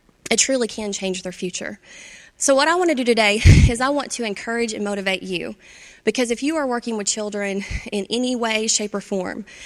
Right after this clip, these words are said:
as a parent, as a school teacher, as a child care worker in the church, youth group, minister,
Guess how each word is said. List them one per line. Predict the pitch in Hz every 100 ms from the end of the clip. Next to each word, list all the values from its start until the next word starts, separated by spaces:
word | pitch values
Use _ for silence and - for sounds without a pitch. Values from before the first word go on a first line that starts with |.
| -
as | - 190
a | 185
parent, | - 262 277 277 - - - - - - -
as | 208 202 190
a |
school | 180 - 269 269
teacher, | 277 262 262 247 247 - - - -
as | 208 196
a | 185 180 190 - - - -
child | - 240 247 240
care | - 247
worker | 233 -
in | 214
the | 196
church, | - 233 233 226 - - -
youth | 226 247 -
group, | 240 233 233 -
minister, | 240 233 - 226 226